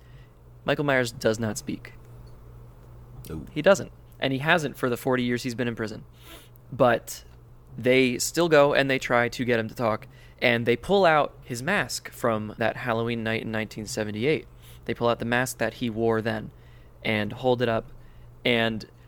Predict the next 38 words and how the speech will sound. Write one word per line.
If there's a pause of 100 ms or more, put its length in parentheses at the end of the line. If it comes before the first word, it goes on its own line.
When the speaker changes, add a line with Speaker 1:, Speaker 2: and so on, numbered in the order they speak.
(160)
Speaker 1:
the
music
that
happens, (300)
just
the
sound
effects
and
the
music
and
the
way
that
the
other
inmates
start
reacting
because
of,
like, (480)
just
the (680)
disturbing, (280)
deranged,
like,
murderous
vibe (380)
that
they
get
when
this
mask
is
shown